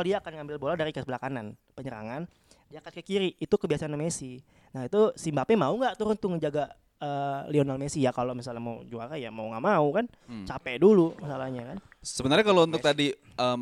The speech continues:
Speaker 2: menge-, ngejawab permasalahannya Imo, kalau gue ngeliat dari, eh, pemain yang dibawa Prancis sih, yang kalau emang misalkan bener Theo, eh, cedera dan nggak main, paling memungkinkan Pavard.
Speaker 3: Pavard?
Speaker 2: Pavard.
Speaker 3: Karena
Speaker 2: Cuman
Speaker 3: kanannya Konde kan?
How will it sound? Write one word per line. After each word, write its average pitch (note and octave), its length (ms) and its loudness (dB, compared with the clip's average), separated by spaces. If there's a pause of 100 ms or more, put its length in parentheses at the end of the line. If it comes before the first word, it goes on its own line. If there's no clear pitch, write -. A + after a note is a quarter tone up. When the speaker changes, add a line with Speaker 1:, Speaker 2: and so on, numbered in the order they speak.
(120)
Speaker 2:
menge-, B2 440 -6
ngejawab B2 340 0
permasalahannya A#2 760 -4
Imo, B2+ 220 -4
kalau A#2 220 0
gue A2 120 -2
ngeliat A#2 220 -4
dari, A2 400 -2
eh, A2 200 -4
pemain G#2 260 -8
yang G#2+ 100 -8
dibawa G#2 280 -6
Prancis A#2+ 380 -8
sih, G#2+ 140 -12
yang A2+ 240 -8 (320)
kalau C#3 260 4
emang E3 220 0
misalkan B2 400 -4
bener A2+ 240 -4
Theo, A2 320 -6 (300)
eh, G2 260 -6
cedera A2+ 340 -2
dan G#2 140 -4
nggak G2+ 160 -8
main, A2 380 -6 (380)
paling C3 500 0 (340)
memungkinkan D3 560 -2
Pavard. E3 460 -4
Speaker 3:
Pavard? C#3 360 -10 (200)
Speaker 2:
Pavard. B2 420 -2
Speaker 3:
Karena B2 140 -12
Speaker 2:
Cuman F#3+ 180 0
Speaker 3:
kanannya F#3+ 160 -2
Konde G#3 260 0
kan? A#2+ 200 -8